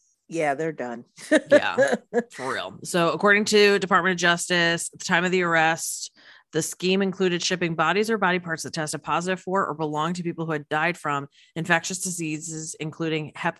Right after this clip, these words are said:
Speaker 2: B and C and H I V, after certifying to buyers that the remains were disease-free.
Speaker 1: Oh my.
Speaker 2: Yeah.
Speaker 1: What is wrong with people? Like, seriously, what is, like, I know times are tough,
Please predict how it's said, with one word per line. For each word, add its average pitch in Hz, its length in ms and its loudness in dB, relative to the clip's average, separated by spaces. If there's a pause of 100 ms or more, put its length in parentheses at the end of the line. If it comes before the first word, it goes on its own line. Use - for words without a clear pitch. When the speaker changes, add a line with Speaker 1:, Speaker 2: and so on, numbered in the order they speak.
Speaker 2:
B 190 460 0
and 175 200 -2
C 151 380 -4
and 143 140 -4
H 151 160 -4
I 151 120 0
V, 151 360 -2
after 147 240 -6
certifying 156 600 -4
to 156 100 -12
buyers 143 480 -4
that 147 140 -8 (200)
the 165 80 -4
remains 151 340 -4
were 151 100 -8
disease-free. 131 800 -8 (520)
Speaker 1:
Oh 226 180 6
my. 151 440 0 (380)
Speaker 2:
Yeah. - 240 -12 (720)
Speaker 1:
What 339 180 -2
is 466 180 -10
wrong 175 340 -4
with 170 220 -6
people? 190 520 0 (800)
Like, 247 180 8
seriously, 208 640 6 (120)
what 254 360 6
is, 302 240 6
like, 254 140 8
I 294 80 10
know 339 180 8
times 240 380 2
are 151 80 2
tough, - 600 0